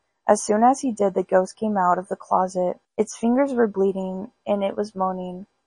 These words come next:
"Bloody fingers, bloody fingers." When the man saw the ghost, he grabbed his things and ran. The next night, the woman arrived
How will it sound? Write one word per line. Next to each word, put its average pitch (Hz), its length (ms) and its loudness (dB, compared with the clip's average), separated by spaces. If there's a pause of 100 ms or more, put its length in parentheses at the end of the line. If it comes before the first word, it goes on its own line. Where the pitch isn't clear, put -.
(120)
"Bloody 202 480 6
fingers, 185 760 -6 (100)
bloody 180 380 -2
fingers." 170 720 -12 (760)
When 220 160 4
the 240 60 4
man 226 280 4
saw 262 160 -2
the 262 120 2
ghost, 190 380 0
he 190 140 -12
grabbed 185 400 0
his 220 180 -6
things 190 360 -8
and 185 160 -8
ran. 170 300 -10 (480)
The 208 60 0
next 208 380 0
night, 196 360 -2
the 196 80 -4
woman 202 280 0
arrived 190 380 2